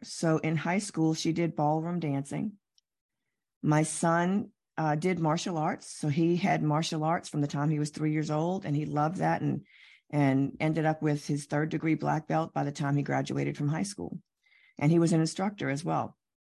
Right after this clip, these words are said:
So, but, you know, I, I say there's always this one thing, but it can be more than one thing. Your kid can,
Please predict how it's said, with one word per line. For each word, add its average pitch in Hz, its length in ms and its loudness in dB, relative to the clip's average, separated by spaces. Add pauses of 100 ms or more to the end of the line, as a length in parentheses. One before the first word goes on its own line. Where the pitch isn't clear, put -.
(920)
So, 185 640 2 (960)
but, 214 180 4
you 240 140 6
know, 165 260 4 (540)
I, 196 180 2
I 185 140 4
say 262 260 2
there's 220 240 2
always 208 340 2
this 180 220 -4
one 175 280 0
thing, 165 260 0
but 170 100 0
it 185 100 -6
can 214 120 2
be 226 120 0
more 190 220 2
than 165 220 -2
one 135 180 -6
thing. 131 260 -6
Your 151 120 -2
kid 208 340 -2
can, 180 380 2